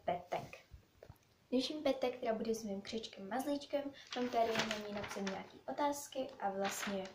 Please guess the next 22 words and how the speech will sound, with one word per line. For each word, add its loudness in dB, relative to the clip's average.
můžeme 2
jít 4
na 0
to. 0
Takže 0
už 2
ho 2
tady 6
máme, 4
jsem 2
musela 2
teď -6
kvůli 2
vám 2
vzbudit, -6
takže -6
on -8
je -8
takovej, -2
takovej 4
ještě -2
jakoby -8